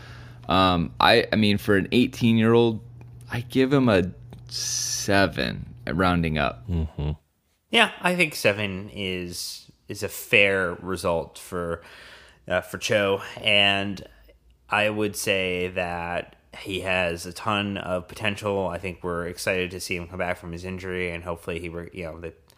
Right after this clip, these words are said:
Speaker 3: some of the progress reports that he's recovering faster than anticipated, but obviously this is a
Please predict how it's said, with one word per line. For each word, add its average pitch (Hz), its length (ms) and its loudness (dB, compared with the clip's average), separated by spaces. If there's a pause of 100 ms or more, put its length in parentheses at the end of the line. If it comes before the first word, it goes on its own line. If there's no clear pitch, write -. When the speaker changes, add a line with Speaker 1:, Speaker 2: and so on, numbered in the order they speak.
(180)
Speaker 3:
some 110 160 -2
of 104 40 0
the 95 60 0
progress 101 400 2
reports 98 380 -2
that 95 80 -4
he's 87 140 -6
recovering 98 400 -2
faster 101 380 -2
than 87 100 -8
anticipated, 120 760 0
but 90 120 -2
obviously 90 480 -4
this 85 260 -10
is 82 220 -8
a 82 380 -8